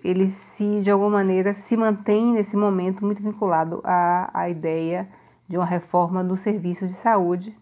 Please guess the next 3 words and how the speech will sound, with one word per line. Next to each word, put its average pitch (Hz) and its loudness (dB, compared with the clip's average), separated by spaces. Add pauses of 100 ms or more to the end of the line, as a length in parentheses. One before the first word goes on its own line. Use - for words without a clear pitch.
(1040)
que - -8
vivenciamos 175 -2
hoje. 135 -10